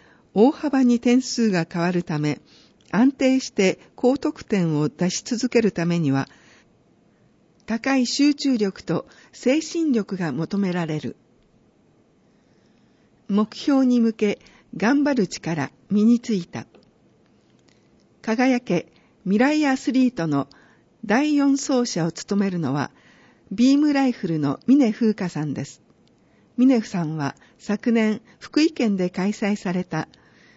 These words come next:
福井幸せ元気国体二千十八に、茨城県代表として出場し、二種目で七位に入賞しました。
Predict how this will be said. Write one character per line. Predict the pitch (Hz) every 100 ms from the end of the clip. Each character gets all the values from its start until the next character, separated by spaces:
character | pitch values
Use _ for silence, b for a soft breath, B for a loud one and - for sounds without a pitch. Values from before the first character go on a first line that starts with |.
| b b _ _ -
福 | - 262
井 | 247 170
幸 | - - 233 262
せ | 254 233 185
元 | 214 285
気 | 320 -
国 | 269
体 | - - 160 139 b b -
二 | 202
千 | - 269 214
十 | 165 196 220
八 | 233 - 190
に、 | 170 127 b b b b -
茨 | 202 254 285
城 | 285
県 | - 190 165
代 | 170 226 -
表 | 240
と | 240 220
し | -
て | 196
出 | 196 - 190
場 | 180 180
し、 | 180 - 156 - B B B -
二 | 208
種 | -
目 | 311 269 -
で | 151 143 -
七 | 165 196 285
位 | 262
に | 185 143
入 | 160 190
賞 | 185 180
し | 180 -
ま | 147
し | 170
た。 | - 117